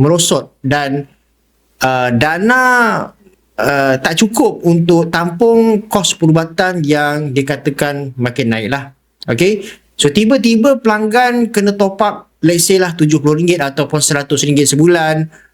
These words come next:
untuk kekalkan coverage itu. Kalau tak, medical card tu boleh jadi lapse, eh. Sebab itulah kerajaan nak asingkan,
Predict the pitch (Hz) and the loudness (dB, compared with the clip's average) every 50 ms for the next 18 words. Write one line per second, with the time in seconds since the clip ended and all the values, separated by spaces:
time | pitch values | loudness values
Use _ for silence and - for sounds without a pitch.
0 | _ _ _ - 160 160 156 165 170 165 165 - 175 165 175 - - 196 180 180 | _ _ _ 0 0 0 2 0 0 0 0 -2 -4 -4 -4 -4 -4 -2 -2 -2
1 | 175 170 - 190 175 175 175 175 170 170 160 151 147 143 147 156 156 143 - - | -4 -4 -4 -4 -2 -2 -2 -4 -2 -2 -2 -2 -2 -2 -2 -2 -2 -2 -4 -4
2 | - 175 165 170 170 175 135 120 117 117 _ _ _ _ _ _ _ _ _ _ | -2 -2 -2 0 0 0 0 0 -4 -8 _ _ _ _ _ _ _ _ _ _
3 | _ _ _ - 160 175 214 220 220 226 240 247 208 156 180 185 180 185 175 180 | _ _ _ -2 -2 0 0 -2 -4 -2 -2 -2 0 2 0 2 2 0 -2 -2
4 | - - 214 196 - 208 _ - - 214 208 190 - - - 220 208 165 165 170 | -2 0 0 0 0 -4 _ -6 -4 -2 -2 -4 -6 -2 0 0 2 4 2 2
5 | 170 160 151 160 160 165 165 156 156 165 175 185 160 - - - - - 123 143 | 4 4 2 2 2 4 4 4 4 4 2 2 -2 -4 -6 -6 -6 -4 -4 -4
6 | 180 196 - _ _ _ _ _ _ _ - - - 160 185 190 202 - 262 262 | -6 -8 -8 _ _ _ _ _ _ _ -6 -2 0 2 2 2 2 2 2 2
7 | 247 220 - - 185 185 180 165 156 170 113 113 127 127 127 135 135 131 131 147 | 2 0 -2 -2 -2 -2 0 0 0 0 0 0 -2 -2 -4 -4 -6 -4 -2 -2
8 | 160 165 165 127 165 - _ _ _ _ _ _ _ _ _ - 165 185 180 - | -2 -2 -2 -4 -8 -12 _ _ _ _ _ _ _ _ _ -4 -4 -2 -2 -2
9 | - - - 269 247 247 240 240 220 170 131 113 110 101 | -2 0 0 0 2 2 0 0 0 -2 -2 -4 -8 -12